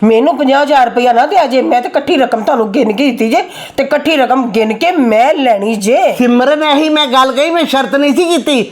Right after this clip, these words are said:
Speaker 2: ਮੈਂ ਕਿਸ਼ਤਾਂ 'ਚ ਵਾਪਸ ਲੈਣੇ ਆ।
Speaker 1: ਮੈਨੂੰ ਤੁਸੀਂ ਕਿਹਾ ਸੀ, "ਸਿਮਰਨ, ਤਿੰਨ ਮਹੀਨਿਆਂ ਦੇ ਵਿੱਚ ਵਿੱਚ ਤੈਨੂੰ ਪੈਸੇ ਦੇ ਦਿਆਂਗੇ।" ਤੇ ਆ ਤੁਸੀਂ ਹੁਣ ਵੇਖ ਲਓ ਕਿੰਨਾ ਟਾਈਮ ਹੈ।
Speaker 2: ਅੱਠ ਮਹੀਨੇ ਮੈਂ ਤਾਂ
Speaker 1: ਮੈਨੂੰ
Speaker 2: ਤੁਹਾਨੂੰ
Speaker 1: ਵੀ
Speaker 2: ਕੁਛ
Speaker 1: ਰਾਹੋਂ
Speaker 2: ਨਹੀਂ
Speaker 1: ਲੱਗੋ
Speaker 2: ਕਿਹਾ।
Speaker 1: ਜਵਾਬ ਪਿਆ ਮੰਗਦਾ ਮੇਰੇ
Speaker 2: ਹਾਂ।
Speaker 1: ਕੋਲ। ਮੈਂ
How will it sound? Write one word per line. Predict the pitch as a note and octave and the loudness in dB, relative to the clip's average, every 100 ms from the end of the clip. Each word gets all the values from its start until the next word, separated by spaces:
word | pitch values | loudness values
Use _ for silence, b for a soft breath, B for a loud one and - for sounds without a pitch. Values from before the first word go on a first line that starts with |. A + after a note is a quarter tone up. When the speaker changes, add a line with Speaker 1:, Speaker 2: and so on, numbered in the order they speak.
| B | B
Speaker 2:
ਮੈਂ | C4+ | -4
ਕਿਸ਼ਤਾਂ | C#4+ D4+ - D#4 | 0 -2 0 -2
'ਚ | C#4+ | 0
ਵਾਪਸ | D4 A#3+ A#3+ | 0 0 -2
ਲੈਣੇ | C4 A#3+ E3 D3 | 0 0 0 -4
ਆ। | - | -2
Speaker 1:
ਮੈਨੂੰ | A3+ C4 D4 F4 | 2 2 2 0
ਤੁਸੀਂ | D#4 C#4 C4 | -2 -2 0
ਕਿਹਾ | C4+ C4+ | 0 0
ਸੀ, | E4+ F4 | -2 -4
"ਸਿਮਰਨ, | C#4 B3+ D4+ | -2 0 0
ਤਿੰਨ | - C4 C4+ | 0 0 2
ਮਹੀਨਿਆਂ | D4+ B3+ G#3+ A3 | 0 0 0 0
ਦੇ | C4+ | 0
ਵਿੱਚ | G#3+ G#3+ C4 | -2 -2 -4
ਵਿੱਚ | C4 | -2
ਤੈਨੂੰ | B3 A3+ | -2 -2
ਪੈਸੇ | A#3 A3 A3 A#3 | -2 -2 0 -2
ਦੇ | A3 | -2
ਦਿਆਂਗੇ।" | G3 F#3 A#3+ G#3+ - B B B - | -2 0 0 -4 -8 B B B -2
ਤੇ | |
ਆ | A#3+ | 0
ਤੁਸੀਂ | A3+ A#3+ C#4+ | 0 -2 0
ਹੁਣ | A#3 | 0
ਵੇਖ | A3+ A3 | 0 0
ਲਓ | C4+ C4 | 0 -2
ਕਿੰਨਾ | A3 A#3+ | 0 0
ਟਾਈਮ | B3 A3+ A3 | 0 -2 0
ਹੈ। | C#4+ D#4 | 2 2
Speaker 2:
ਅੱਠ | D#4 E4 | 0 -2
ਮਹੀਨੇ | E4 D4+ A#3 A#3 E4+ | 0 0 2 0 0
ਮੈਂ | D#4+ | -2
ਤਾਂ | C#4+ | 0
Speaker 1:
ਮੈਨੂੰ | C4 | 0
Speaker 2:
ਤੁਹਾਨੂੰ | C4+ D4+ | 2 2
Speaker 1:
ਵੀ | D#4 | 0
Speaker 2:
ਕੁਛ | C4+ | 2
Speaker 1:
ਰਾਹੋਂ | B3+ A#3 | 2 2
Speaker 2:
ਨਹੀਂ | C#4+ | 2
Speaker 1:
ਲੱਗੋ | C#4+ C4 | 0 0
Speaker 2:
ਕਿਹਾ। | A3+ | 0
Speaker 1:
ਜਵਾਬ | A#3+ A#3+ A#3+ | 2 2 4
ਪਿਆ | D4 | 2
ਮੰਗਦਾ | C4 A#3+ A3+ B3+ | 2 0 0 -2
ਮੇਰੇ | B3 A3 | 0 0
Speaker 2:
ਹਾਂ। | |
Speaker 1:
ਕੋਲ। | C4+ C#4 | 0 0
ਮੈਂ | A#3+ B3 | 0 0